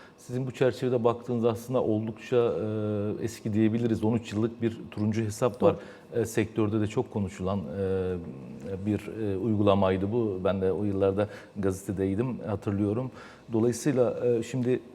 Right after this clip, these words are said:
Speaker 1: e, burada bitmeyen hoş geldin faizi uygulamasına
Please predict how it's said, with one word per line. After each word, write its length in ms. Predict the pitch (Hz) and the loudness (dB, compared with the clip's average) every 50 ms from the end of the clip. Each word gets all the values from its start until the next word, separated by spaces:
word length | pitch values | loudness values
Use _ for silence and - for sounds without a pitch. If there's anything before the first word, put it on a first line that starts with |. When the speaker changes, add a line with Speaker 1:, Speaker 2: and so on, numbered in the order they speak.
| - - - - - - - - - - 110 | -20 -20 -20 -20 -20 -20 -20 -18 -12 -6 -2
Speaker 1:
e, 220 | 117 120 113 113 | -2 0 0 2
burada 420 | 113 113 117 117 127 127 127 123 - 123 | 2 2 2 4 6 6 6 4 2 -2
bitmeyen 340 | 131 131 - - 131 123 117 | -6 -6 -4 0 0 2 2
hoş 260 | 117 117 110 - - | 0 -2 -6 -6 -4
geldin 260 | - 120 113 113 131 | -2 -2 0 -2 -4
faizi 380 | 117 - - 110 113 110 107 123 | -4 -2 0 0 2 2 2 2
uygulamasına 680 | 120 107 104 113 110 110 113 107 - - 120 113 107 101 | 0 2 2 4 2 2 2 0 0 0 0 0 0 0